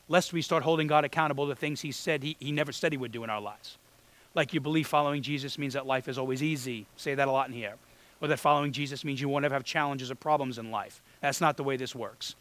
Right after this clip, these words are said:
I wish it was, but it's not the way this works. That is a graceless contractual understanding of what relationship is. And the s-, the way you can summarize this is this. "Jesus, I will do for you,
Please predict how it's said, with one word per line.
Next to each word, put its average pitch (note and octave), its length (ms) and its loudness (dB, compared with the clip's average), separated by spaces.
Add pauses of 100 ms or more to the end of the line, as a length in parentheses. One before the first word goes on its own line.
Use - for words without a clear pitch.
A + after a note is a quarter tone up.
(160)
I C3 40 -6
wish C3+ 180 -4
it D3 80 -6
was, C#3 400 8
but C3 140 -4
it's B2 120 -6
not C#3+ 160 2
the C#3 80 -8
way B2 120 -4
this A2+ 180 -12
works. G2 320 -12 (1400)
That F3+ 180 12
is G3+ 120 6
a F3+ 60 6
graceless F3+ 500 4
contractual D#3 580 2
understanding C#3+ 480 0
of C3 120 -2
what B2+ 160 -4
relationship B2+ 600 -4
is. - 340 -10 (460)
And D#3 180 6
the D3+ 60 0
s-, - 280 -2
the E3+ 120 0
way F#3+ 100 10
you A3+ 120 6
can F#3+ 140 2
summarize D#3 560 6
this C#3 200 0
is C3+ 140 -4
this. - 380 -6 (480)
"Jesus, F3 380 4
I E3 120 10
will F#3+ 140 6
do F#3 120 4
for G3+ 140 2
you, D#3+ 380 2